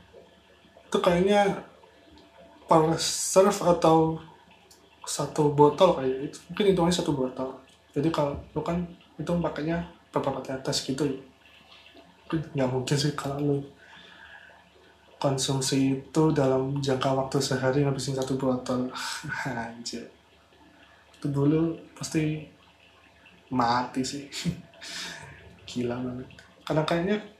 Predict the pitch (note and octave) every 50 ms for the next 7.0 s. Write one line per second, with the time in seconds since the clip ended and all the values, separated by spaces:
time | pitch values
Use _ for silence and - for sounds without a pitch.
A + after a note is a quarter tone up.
0 | _ - D3 C3+ C#3+ C#3 C#3 C#3+ C#3+ C#3+ C#3+ C#3+ - E3 D#3+ F#3 F3+ - E3+ D#3
1 | C#3+ C#3 C3+ C3+ C#3 C3 - D#3 C#3+ C#3+ C#3+ C#3 C#3 C#3+ C#3 D3 E3 F3 E3+ -
2 | - D#3 C#3+ C#3 C3+ C3+ - - C3+ C3 C3 C3 C3 - - - - - D3 C3+
3 | B2+ B2+ B2 B2 C3+ C3 B2+ B2+ B2 B2 A#2+ B2 C3 B2 B2 B2+ - - - -
4 | - _ - - C3 B2+ C3+ - - C3 C3 C3 - C3+ C3+ - C#3+ C#3 C3 -
5 | - - _ _ _ _ _ - - - - - - - - - - - - -
6 | - - - - _ _ _ - - - - F#3 G3 G3+ G3+ G3 - - -